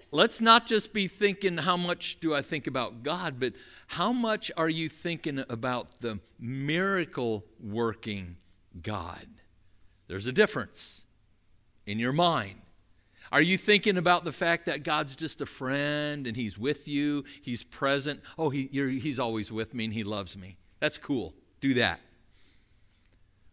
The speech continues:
But what about you take it to the level of saying, "God, I, I know you love me, but I know that you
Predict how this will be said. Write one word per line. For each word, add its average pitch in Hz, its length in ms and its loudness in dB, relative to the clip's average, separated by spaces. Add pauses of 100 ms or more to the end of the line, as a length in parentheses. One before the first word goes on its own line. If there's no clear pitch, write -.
But 127 140 -4
what 143 220 2
about 208 260 2
you 175 120 -4
take 170 300 -2
it 151 160 -4
to 165 100 -6
the 139 100 -4
level 127 380 -2
of 113 120 -6
saying, 107 260 -6
"God, 123 400 -6 (1000)
I, 113 200 -4
I 120 40 -2
know 127 200 0
you 127 180 -2
love 117 260 -2
me, 110 120 -4
but 104 240 -8
I 120 220 -6
know 117 640 -4 (380)
that 104 220 -4
you 127 640 -2